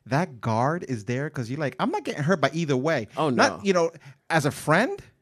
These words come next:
Speaker 2: Yeah.
Speaker 1: or as somebody that I wanna be with. With a guy or a girl, you know? And I'm not saying, you know, I'm not talking about sexual preference. I'm actually
Speaker 2: Mm-hmm.
Speaker 1: ta-, talking about having a friend.
Speaker 2: Yeah.
Speaker 1: Because
Speaker 2: Oh, yeah,
Speaker 1: you have
Speaker 2: definitely.
Speaker 1: to now build trust.
Speaker 2: Yeah.
Speaker 1: I mean, like, everybody I
Speaker 2: Everybody's
Speaker 1: know,
Speaker 2: to
Speaker 1: I'm
Speaker 2: earn
Speaker 1: telling
Speaker 2: it.
Speaker 1: you right now,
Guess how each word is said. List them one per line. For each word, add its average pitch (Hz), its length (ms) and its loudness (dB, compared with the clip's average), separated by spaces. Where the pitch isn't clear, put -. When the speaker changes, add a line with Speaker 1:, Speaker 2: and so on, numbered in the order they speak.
Speaker 2:
Yeah. 120 240 -6
Speaker 1:
or 170 140 6
as 151 160 -2
somebody 170 340 -2
that 147 100 0
I 139 60 2
wanna 135 220 -2
be 160 220 -2
with. 117 240 -8
With 151 120 2
a 143 40 -2
guy 185 220 4
or 185 100 4
a 190 60 0
girl, 131 260 -4
you 127 120 -4
know? 165 160 0
And 220 140 -2
I'm 247 80 0
not 254 120 0
saying, 196 280 -2
you 185 60 -4
know, 170 60 -2
I'm 165 80 -4
not 175 120 -4
talking 165 160 -6
about 127 200 -6
sexual 143 260 -8
preference. 170 380 0
I'm 165 100 0
actually 165 240 2
Speaker 2:
Mm-hmm. 175 200 4
Speaker 1:
ta-, 147 60 0
talking 165 180 2
about 139 180 2
having 143 280 -2
a 127 60 -2
friend. 156 380 -4
Speaker 2:
Yeah. 156 240 2
Speaker 1:
Because 165 340 -2
Speaker 2:
Oh, 160 120 -4
yeah, 170 200 -2
Speaker 1:
you 208 220 8
have - 120 6
Speaker 2:
definitely. 214 160 2
Speaker 1:
to 196 60 2
now 185 160 6
build 165 280 0
trust. 190 460 2
Speaker 2:
Yeah. 160 60 -2
Speaker 1:
I - 20 2
mean, 170 160 0
like, 147 160 -4
everybody 190 800 -2
I 135 140 0
Speaker 2:
Everybody's 135 260 4
Speaker 1:
know, 131 60 2
Speaker 2:
to 143 60 2
Speaker 1:
I'm 143 80 0
Speaker 2:
earn 120 60 -2
Speaker 1:
telling 175 200 0
Speaker 2:
it. 170 40 -2
Speaker 1:
you 160 60 0
right 151 240 0
now, 180 340 -6